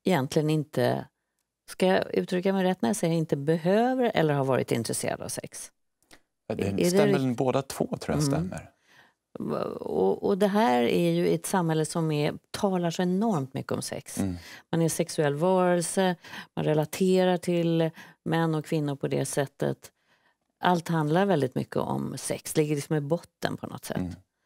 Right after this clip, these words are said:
Speaker 1: Hur har det varit då, att inte vara ett dugg intresserad?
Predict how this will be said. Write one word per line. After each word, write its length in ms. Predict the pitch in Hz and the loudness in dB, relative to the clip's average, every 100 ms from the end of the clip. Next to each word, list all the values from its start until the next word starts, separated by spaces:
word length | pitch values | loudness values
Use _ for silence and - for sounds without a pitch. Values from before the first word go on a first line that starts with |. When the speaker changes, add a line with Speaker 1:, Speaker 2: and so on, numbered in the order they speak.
| _ _ _ _ - | _ _ _ _ -2
Speaker 1:
Hur 100 | 220 | 0
har 100 | 254 | 2
det 140 | 214 | 2
varit 500 | 202 240 208 202 330 | 2 2 2 2 0
då, 260 | - - 151 - - _ - | 0 0 -2 -8 -20 _ -6
att 240 | 156 - - | -6 -4 -2
inte 280 | 196 165 | -2 -2
vara 240 | 143 131 139 | -2 -2 -2
ett 120 | - | -4
dugg 200 | - - | -6 -4
intresserad? 640 | - - - - - - | -8 -8 -8 -6 -6 -6